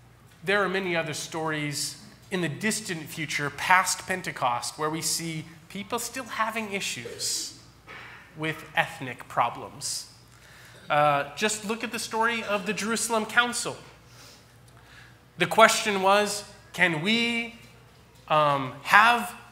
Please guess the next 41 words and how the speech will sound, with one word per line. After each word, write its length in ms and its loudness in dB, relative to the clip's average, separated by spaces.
Gentiles 640 4
join 320 2
Christianity? 800 -2
Yes, 260 4
we 120 0
know 220 8
that 180 0
they 100 4
can 180 -4
join 440 2
now." 480 2
Well, 140 4
some 240 4
of 80 0
them 120 -2
didn't 220 -2
even 200 -2
know 180 -4
that. 360 -4
That 160 12
was 120 4
still 260 6
an 120 6
issue. 200 4
That 140 8
was 180 2
even 300 -2
at 140 4
the 60 0
Jerusalem 420 0
Council, 600 0
which 200 0
was 180 2
at 220 -2
least 300 -2
fifteen 580 -2
years 340 -2
after 320 4
Jesus 400 -6
died. 340 -4
Okay? 240 -2